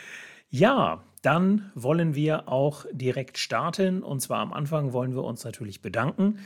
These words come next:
äh, bei Frank Höhle, der uns das Intro heute aufgenommen hat vom Niners Huddle Podcast. Spielt selbst übrigens auch in der A F F C Regionalliga zwei bei uns mit.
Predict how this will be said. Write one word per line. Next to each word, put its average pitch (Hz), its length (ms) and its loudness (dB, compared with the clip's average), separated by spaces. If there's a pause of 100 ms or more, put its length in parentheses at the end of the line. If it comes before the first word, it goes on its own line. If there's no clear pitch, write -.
(260)
äh, 123 180 -2
bei 110 240 -2
Frank - 400 -8
Höhle, 180 400 2
der 131 420 -2
uns 120 380 -4
das 110 160 -8
Intro 190 340 0
heute 151 260 0
aufgenommen 127 840 -4
hat 123 240 -4
vom 110 380 -6
Niners 147 380 -2
Huddle 135 300 -2 (280)
Podcast. 131 680 0 (300)
Spielt 156 420 2
selbst 147 380 -2
übrigens 139 320 -2
auch 143 240 0
in 127 100 -4
der 131 120 -2
A 131 200 -2
F 131 120 -8
F 113 100 -8
C 135 240 -2
Regionalliga 113 680 -2
zwei 165 460 0
bei 160 160 0
uns 160 260 -2
mit. 143 260 -2